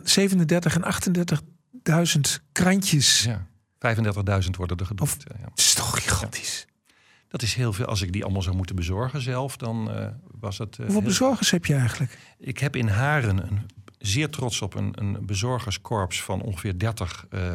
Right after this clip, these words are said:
Speaker 2: jonge en ook oudere mensen. En
Speaker 1: Zo.
Speaker 2: daarbuiten maak ik gebruik van een, eh, verzor-, een, eh, bezorgingsorganisatie die ik inhuur, omdat ik dat niet zelf kan bezetten. Maar ik stuur zelf mijn dertig bezorgers aan.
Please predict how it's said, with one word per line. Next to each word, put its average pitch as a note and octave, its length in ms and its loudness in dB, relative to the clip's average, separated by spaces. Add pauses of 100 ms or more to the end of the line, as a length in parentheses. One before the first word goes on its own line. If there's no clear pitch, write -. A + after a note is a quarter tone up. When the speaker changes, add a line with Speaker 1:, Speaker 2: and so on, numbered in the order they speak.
(200)
Speaker 2:
jonge G#2+ 380 2
en G2+ 260 -2
ook G2 160 -4
oudere C3+ 380 -2
mensen. C3 380 -2
En A2+ 60 -4
Speaker 1:
Zo. - 100 4
Speaker 2:
daarbuiten A#2 400 -2
maak A2 220 0
ik G#2+ 120 -6
gebruik G2 420 -2
van G2 200 -4
een, F#2 180 -2
eh, F#2 100 -4
verzor-, G2 440 -2
een, G2 220 2
eh, F#2+ 120 -2
bezorgingsorganisatie F#2 1500 -2 (460)
die G#2 120 0
ik F#2+ 100 -2
inhuur, A#2+ 480 2
omdat F2 240 -2
ik - 60 -14
dat G2 160 -6
niet G2 160 0
zelf G2+ 260 -4
kan F#2 160 -4
bezetten. G2 360 -2
Maar A2 120 0
ik - 100 -4
stuur G2 340 0
zelf G2 380 -2
mijn A#2+ 180 -2
dertig A2+ 300 -2
bezorgers G2 520 -2
aan. F2+ 320 -4